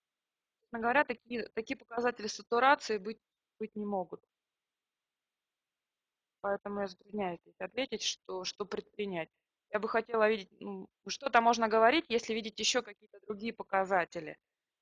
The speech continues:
Допустим, показатели эритроцитов, чтобы высчитать цветовой показатель. А так вот, э, ну, просто на основании этих двух показателей сказать что-то сложно. Э,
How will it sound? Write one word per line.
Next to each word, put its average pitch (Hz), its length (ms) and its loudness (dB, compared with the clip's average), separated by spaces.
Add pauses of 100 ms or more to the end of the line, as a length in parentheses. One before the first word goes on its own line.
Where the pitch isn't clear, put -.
Допустим, 208 380 -4
показатели 208 600 2
эритроцитов, 208 680 2
чтобы 196 320 -4
высчитать 208 420 0
цветовой 214 460 2
показатель. 190 680 2
А 190 60 2
так 240 240 0
вот, 214 220 -6
э, 180 240 2 (1040)
ну, 185 200 -8 (160)
просто 220 260 -12
на 202 120 0
основании 214 340 4
этих 208 160 -6
двух 214 160 -6
показателей 214 560 -2
сказать 214 500 -4
что-то - 300 -10
сложно. 175 580 -4 (2000)
Э, 196 180 -4